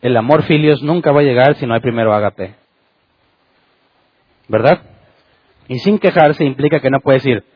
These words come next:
"Ay, esta gente". No, no, no. Tiene que ser motivado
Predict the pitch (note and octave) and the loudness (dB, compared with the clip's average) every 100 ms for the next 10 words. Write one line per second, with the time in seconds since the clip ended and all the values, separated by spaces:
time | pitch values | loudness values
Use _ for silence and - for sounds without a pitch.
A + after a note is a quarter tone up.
0 | _ _ _ _ _ _ _ _ _ _ | _ _ _ _ _ _ _ _ _ _
1 | _ _ _ - D#3 D#3+ D#3+ C3+ D#3+ G#2+ | _ _ _ -4 -2 0 -2 -4 -8 -6
2 | C3+ C#3+ A#2+ G#2 G2 G#2 A2 G#2+ G#2 - | -8 -6 -6 -4 -2 -2 -2 -4 -6 -10
3 | - - _ _ _ _ _ _ _ _ | -18 -20 _ _ _ _ _ _ _ _
4 | _ A#2+ A#2+ B2 A#2+ A#2 B2 B2+ A#2 A2+ | _ -4 -4 -4 -4 -2 -2 0 2 2
5 | A2+ C3+ | 2 -2